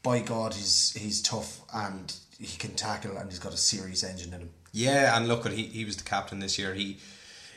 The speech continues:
Speaker 2: he was man of the match in the county final. <laughs> I know some people were questioning that decision as to whether Robbie McCarthy was, was the better player on the day, but there's no mistaking Cathal Finn was outstanding also.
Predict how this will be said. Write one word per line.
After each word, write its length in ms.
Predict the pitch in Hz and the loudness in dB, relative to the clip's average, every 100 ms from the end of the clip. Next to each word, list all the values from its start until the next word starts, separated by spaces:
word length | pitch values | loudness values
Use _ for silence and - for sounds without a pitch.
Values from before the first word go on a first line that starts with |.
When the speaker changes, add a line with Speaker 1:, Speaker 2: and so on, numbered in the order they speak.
| - | -4
Speaker 2:
he 160 | 110 | 0
was 160 | 107 107 | 2 6
man 140 | 110 | 6
of 60 | 107 | 6
the 40 | |
match 280 | 104 110 - | 6 4 4
in 40 | 101 | 0
the 60 | |
county 300 | 95 113 98 | 0 2 2
final. 360 | - 113 110 104 | 2 2 2 -2
<laughs> 40 | |
I 80 | 110 | -4
know 100 | 107 113 | -4 -2
some 300 | 110 123 117 | 0 2 2
people 340 | 117 113 110 | 0 0 -2
were 280 | 104 107 104 - - - - - | 0 0 -2 -8 -18 -20 -20 2
questioning 420 | 113 107 - 110 | 8 8 8 6
that 180 | 107 104 | 4 4
decision 640 | 104 117 110 110 104 101 - - | 4 4 4 2 -2 -4 -6 -4
as 200 | 101 - | -2 -2
to 100 | 110 | 0
whether 180 | 101 98 | 0 2
Robbie 280 | 104 101 101 | 2 2 2
McCarthy 460 | 95 110 107 104 | 4 6 6 2
was, 280 | 101 95 - | -2 -2 -2
was 140 | 107 | -2
the 80 | 101 | -2
better 200 | 101 101 | 0 0
player 180 | 98 107 | 2 0
on 100 | 98 | 0
the 80 | 95 | 2
day, 200 | 104 104 | 2 4
but 200 | 107 - | 2 2
there's 200 | 113 117 | 4 8
no 160 | 127 | 10
mistaking 600 | 120 104 117 113 107 95 92 | 10 8 6 4 2 -4 0
Cathal 280 | - 104 | 4 4
Finn 200 | 101 113 | 4 2
was 160 | 101 95 | 2 2
outstanding 580 | 101 95 101 110 95 92 | 4 4 4 2 0 2
also. 360 | 104 120 110 | 4 6 4